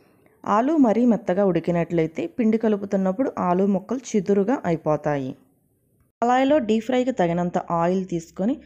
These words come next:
ఆయిల్ని హీట్ చేసుకోవాలి. ఆయిల్ హీట్ అయిన తర్వాత మనం కోటింగ్ చేసుకున్న ఆలూ ముక్కల్ని వేసుకోవాలి. ఇలాగ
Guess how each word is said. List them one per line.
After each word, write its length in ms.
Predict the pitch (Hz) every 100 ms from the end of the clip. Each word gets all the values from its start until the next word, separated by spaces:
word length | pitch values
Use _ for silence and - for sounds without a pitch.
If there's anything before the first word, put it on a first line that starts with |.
| - -
ఆయిల్ని 380 | - 196 226 269
హీట్ 360 | 330 214 196 190
చేసుకోవాలి. 640 | 170 - 170 160 160 151 -
ఆయిల్ 340 | 185 214 269 254
హీట్ 260 | 226 214
అయిన 220 | 208 208
తర్వాత 640 | 214 160 160 165 156 180 285 - - _ -
మనం 200 | 262 330
కోటింగ్ 400 | - 214 226 240 240
చేసుకున్న 400 | 220 - 233 247
ఆలూ 280 | 175 170 185
ముక్కల్ని 440 | 185 175 - 277 311
వేసుకోవాలి. 680 | 180 - - 160 156 156 - - _ _ -
ఇలాగ 220 | 240 254